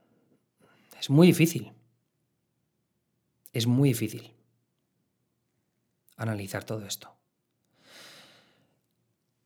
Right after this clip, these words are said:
Así que lo voy a dejar ahí. Em, he estado muy liado con compartiendo vídeos en Twitter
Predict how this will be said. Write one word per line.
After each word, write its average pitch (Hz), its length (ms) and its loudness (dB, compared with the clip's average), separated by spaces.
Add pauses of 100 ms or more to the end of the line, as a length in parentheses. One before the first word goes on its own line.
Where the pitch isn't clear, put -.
(380)
Así 151 180 4
que 165 120 6
lo 151 100 8
voy 151 100 10
a 175 40 12
dejar 175 180 6
ahí. 147 440 4
Em, 120 600 0
he 131 80 -6
estado 156 220 4
muy 160 180 6
liado 143 500 4
con 120 840 0 (580)
compartiendo 123 580 2
vídeos 135 380 2
en 117 260 0
Twitter 123 640 0